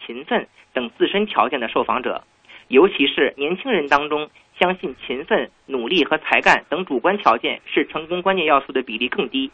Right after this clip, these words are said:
我刚刚看到中国之声官微的一位八零后粉丝评论说：“出身、机遇和人脉是制胜关键。”这和牛顿所说的“站在巨人的肩膀上”是一个意思。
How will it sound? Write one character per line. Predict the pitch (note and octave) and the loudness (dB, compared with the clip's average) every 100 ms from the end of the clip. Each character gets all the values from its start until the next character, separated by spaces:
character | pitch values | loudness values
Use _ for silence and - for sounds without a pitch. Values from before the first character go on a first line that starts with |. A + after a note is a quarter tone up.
| _ _ _ _ - - | _ _ _ _ -20 -4
我 | C#3+ | 2
刚 | F3+ | 6
刚 | G3 | 8
看 | G#3 G3+ | 6 4
到 | F3 D#3+ | 8 8
中 | D#3 F#3 | 8 2
国 | F3+ | 2
之 | F#3 | 2
声 | F3+ F#3+ | -2 2
官 | G3 F#3+ | 2 4
微 | F#3+ | 2
的 | D#3+ | 0
一 | B2 | -2
位 | C#3 C#3+ | 0 0
八 | C#3 E3+ | 4 2
零 | D3 | 2
后 | - C3+ | 0 -2
粉 | - A2 | -2 -10
丝 | |
评 | D3 - | -12 -8
论 | C#3 C3 | -8 0
说： | D#3 D#3+ - - - - | 2 2 -2 -20 -16 -8
“出 | - A#3 | -2 2
身、 | A#3 A#3 A#3 | 2 2 0
机 | A3+ | 0
遇 | G#3 | 2
和 | C#3+ | 4
人 | F3 G3 | 4 4
脉 | F#3 B2 | 4 4
是 | - | 2
制 | C#3 D#3 | -4 -2
胜 | C3 | -2
关 | D3+ E3 | -2 0
键。” | F3 C3 - _ _ | 0 -2 -6 _ _
这 | - | -2
和 | F#3 G3 | 2 4
牛 | D3 | 4
顿 | F3+ G3 | 4 2
所 | D3 B2 | 2 -2
说 | - D3 | 2 4
的 | C3 | 4
“站 | F#3 E3+ | 4 2
在 | D3+ | 2
巨 | A3 | 2
人 | F3 | 0
的 | D3+ | 0
肩 | D3 G#3+ | 2 4
膀 | D#3 - | 2 2
上” | C#3 D3+ | -2 -2
是 | - | -2
一 | F3+ - | -2 -2
个 | D3 | -2
意 | C#3 | -4
思。 | - - - | -6 -6 2